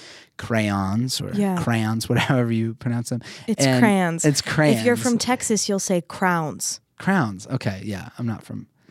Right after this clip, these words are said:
Speaker 2: People
Speaker 1: Uh,
Speaker 2: from Texas say crowns
Speaker 1: So
Speaker 2: and
Speaker 1: what do, what do they say when you put on your head as a king or
Speaker 2: It's
Speaker 1: a
Speaker 2: a
Speaker 1: queen?
Speaker 2: crown.
Speaker 1: So you can say, "I was coloring my crown with my crown."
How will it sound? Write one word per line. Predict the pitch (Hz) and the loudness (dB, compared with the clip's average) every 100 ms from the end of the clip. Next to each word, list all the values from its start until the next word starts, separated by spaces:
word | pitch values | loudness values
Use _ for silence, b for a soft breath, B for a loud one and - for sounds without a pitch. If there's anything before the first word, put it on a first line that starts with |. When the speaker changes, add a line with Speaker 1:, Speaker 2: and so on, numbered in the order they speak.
| - - - - | -12 -12 -20 -14
Speaker 2:
People | - 247 247 | -4 0 0
Speaker 1:
Uh, | |
Speaker 2:
from | 233 | 0
Texas | 226 226 - 185 - | 0 0 -2 -6 -6
say | - 202 | -2 -2
crowns | - 202 175 160 | 2 2 2 2
Speaker 1:
So | 160 | 4
Speaker 2:
and | 147 | 6
Speaker 1:
what | 180 | 6
do, | 175 151 | 6 6
what | 147 | 4
do | 160 | 6
they | 147 | 4
say | 123 - 143 135 127 - - | 4 4 6 6 2 -4 -4
when | 135 127 | 2 2
you | |
put | 117 143 | 2 2
on | 127 | 4
your | 117 | 2
head | 107 165 147 | 2 2 2
as | 117 | 0
a | 113 | -2
king | - 135 127 | -4 0 0
or | 117 | 0
Speaker 2:
It's | |
Speaker 1:
a | - | 0
Speaker 2:
a | |
Speaker 1:
queen? | 165 | 2
Speaker 2:
crown. | 220 214 156 160 B B | 2 2 -2 -8 B B
Speaker 1:
So | - - 147 143 139 127 | 0 4 6 8 6 4
you | 139 | 2
can | |
say, | 139 147 135 | 4 4 4
"I | |
was | 131 | 2
coloring | - 170 165 151 147 143 143 | 2 4 4 4 0 -2 -6
my | - 139 | -4 -4
crown | - 165 151 | 2 2 4
with | 139 | 2
my | 131 | -2
crown." | - 170 139 127 131 | 2 2 4 2 -2